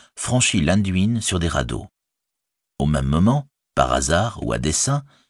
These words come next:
les orques, qui à cette époque avant leur guerre contre les nains étaient fort nombreux, descendirent des montagnes et firent incursion dans les terres. Les envahisseurs occupèrent le Calenardon,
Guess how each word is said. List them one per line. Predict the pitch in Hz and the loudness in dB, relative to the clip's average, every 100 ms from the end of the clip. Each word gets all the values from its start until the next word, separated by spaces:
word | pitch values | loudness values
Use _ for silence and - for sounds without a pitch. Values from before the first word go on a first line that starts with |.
| _ _ - | _ _ -2
les | 80 82 | 2 4
orques, | 110 147 - - - _ _ | 2 2 -4 -14 -18 _ _
qui | - | -8
à | - | -4
cette | - 67 | -4 -4
époque | 69 87 85 - | -2 0 -2 -2
avant | 67 67 | -2 0
leur | 67 69 | -2 -2
guerre | 78 73 | -2 -2
contre | - 62 - | -4 -8 -4
les | 69 | -2
nains | 71 82 71 - _ | 2 0 -2 -8 _
étaient | 71 71 | -6 -4
fort | 69 98 76 | -4 -2 0
nombreux, | 65 65 73 120 139 _ _ _ _ _ - | 0 -2 0 -2 -2 _ _ _ _ _ -4
descendirent | 87 135 151 151 147 | 0 2 2 2 2
des | 113 | 2
montagnes | 90 85 - 76 87 123 - _ _ | 2 2 2 2 4 0 -4 _ _
et | - | 0
firent | 104 - 156 - | 0 2 2 2
incursion | 117 117 120 - 104 107 | -2 0 -2 -2 0 0
dans | 85 | 2
les | 78 | 0
terres. | 67 69 58 - - - _ _ _ _ _ _ _ _ _ _ | -2 -4 -4 -6 -12 -20 _ _ _ _ _ _ _ _ _ _
Les | 104 107 | 2 4
envahisseurs | 127 131 127 160 151 - | 4 4 4 2 2 2
occupèrent | 92 - 104 135 117 | 0 0 0 2 2
le | 78 | 2
Calenardon, | 76 92 92 85 78 76 104 139 | 2 2 4 4 2 0 2 0